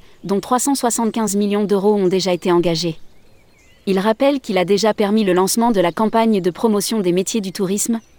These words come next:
qui sera reprise sur trois ans, avec des résultats sensibles dès les premiers mois. Un carrefour des métiers de la montagne est prévu dans quelques semaines et un grand forum de l'emploi du tourisme en avril prochain.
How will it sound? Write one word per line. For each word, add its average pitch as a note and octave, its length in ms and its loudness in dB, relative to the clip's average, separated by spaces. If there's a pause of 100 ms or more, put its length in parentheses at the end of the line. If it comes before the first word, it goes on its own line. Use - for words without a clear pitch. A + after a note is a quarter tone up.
qui G#3 100 -6
sera F#3+ 300 0
reprise G#3 520 -2
sur - 160 -6
trois G3 300 -2
ans, G3+ 140 -2 (280)
avec F3 260 -2
des F#3 120 2
résultats G#3 460 0
sensibles G3+ 480 0
dès F#3 100 2
les F3+ 80 2
premiers F3 300 0
mois. E3+ 220 0 (880)
Un G3 120 2
carrefour A#3+ 400 0
des F#3+ 80 4
métiers G#3 320 0
de G#3+ 80 2
la F3+ 120 2
montagne A3+ 440 2
est F#3 80 -2
prévu G#3+ 320 -2
dans F#3 120 2
quelques A3+ 320 0
semaines A3+ 380 0
et F#3+ 80 4
un F3 80 6
grand G#3 200 2
forum A3+ 360 0
de F3+ 100 0
l'emploi G#3 380 0
du F#3+ 140 -6
tourisme G#3+ 340 -2
en F3+ 140 2
avril F3+ 260 -2
prochain. E3+ 380 -6